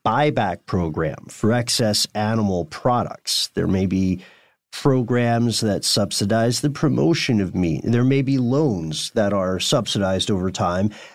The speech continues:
on much more favorable terms than any loan you or I could ever get.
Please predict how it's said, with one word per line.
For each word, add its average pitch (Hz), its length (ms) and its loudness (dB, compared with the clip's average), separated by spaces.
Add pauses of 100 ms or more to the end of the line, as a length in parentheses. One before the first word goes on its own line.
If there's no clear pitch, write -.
(120)
on 131 200 2
much 156 240 0
more 170 160 2
favorable 151 560 2
terms 180 560 0 (240)
than 107 300 2
any 190 280 4
loan 139 480 4
you 139 200 4
or 135 160 4
I 104 300 0
could - 260 -4 (100)
ever 117 240 2
get. 85 260 -6